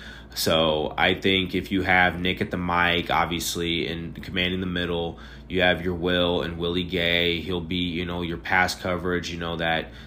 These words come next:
that guy who's rangy, you can move sideline to sideline. And obviously you'll have your run, your other run thumper and, um, Leo Chenal, who can take on the bigger bodied linemen and the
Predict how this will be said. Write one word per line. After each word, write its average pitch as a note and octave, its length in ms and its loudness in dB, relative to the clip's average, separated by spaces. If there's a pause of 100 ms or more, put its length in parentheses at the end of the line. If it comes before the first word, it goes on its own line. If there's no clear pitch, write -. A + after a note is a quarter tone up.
that E2 200 -4
guy F2 280 6
who's F2 180 -2
rangy, E2+ 500 0
you F2 140 -2
can E2+ 140 -6
move F2 300 -2
sideline E2+ 460 0
to D#2+ 60 -6
sideline. E2+ 840 -2 (320)
And F2 120 0
obviously E2+ 640 0
you'll E2 160 -2
have E2 400 2
your E2 120 -4
run, E2 440 -4 (180)
your E2+ 520 -2
other F2+ 260 -2
run E2 320 -4
thumper E2 480 -4
and, D#2+ 340 -6
um, D2+ 600 -6
Leo F2 320 -4
Chenal, E2 460 -2
who F2+ 100 -2
can D#2+ 160 -8
take F2 260 -4
on E2 120 -4
the E2 80 -6
bigger E2 320 -4
bodied D#2+ 400 0
linemen E2 600 -2
and D#2+ 160 -8
the D#2+ 360 -4